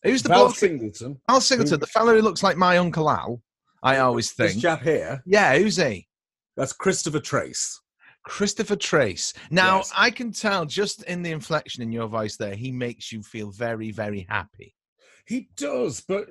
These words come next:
Speaker 2: well, obviously, I mean, he, he does make me feel very happy. If you, if you watch a really early one of these,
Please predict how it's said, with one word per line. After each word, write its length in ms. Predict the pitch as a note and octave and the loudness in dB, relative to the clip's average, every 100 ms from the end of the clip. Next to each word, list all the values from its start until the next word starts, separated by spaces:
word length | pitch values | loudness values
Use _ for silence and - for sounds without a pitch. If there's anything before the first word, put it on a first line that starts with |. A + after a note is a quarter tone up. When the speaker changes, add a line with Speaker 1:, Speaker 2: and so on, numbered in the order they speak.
| - | -14
Speaker 2:
well, 260 | C4+ C#4+ - | -8 -8 -4
obviously, 600 | A3 A3 B3 G3 A#2+ G2+ | -4 -2 0 0 -2 -6
I 60 | F#2 | -6
mean, 200 | A2+ A#2 | -6 -6
he, 360 | B2 D3 C#3+ | -6 -6 -6
he 80 | D3+ | -6
does 300 | E3 E3 B2+ | -2 0 0
make 160 | G2+ F2+ | -4 -8
me 80 | - | -10
feel 260 | - F2+ | -10 -8
very 240 | D#2 E2 D2+ | -6 -6 -6
happy. 260 | F#2+ B2 | -6 -4
If 80 | F3 | -4
you, 140 | B3+ D#3+ - | -4 -8 -8
if 160 | - | -6
you 120 | D4+ | -6
watch 440 | G#3+ C#4+ F#3 - - | -6 0 -2 -2 -10
a 40 | |
really 520 | G#2+ B2 D#3 C#3 B2 - | -6 0 2 2 -2 -2
early 640 | A#2+ A#2+ A#2+ A#2 A2+ F#2 | -2 -4 -6 -6 -6 -6
one 160 | C#2 | -8
of 100 | C#2 | -12
these, 440 | C2 B1 - - | -12 -12 -12 -12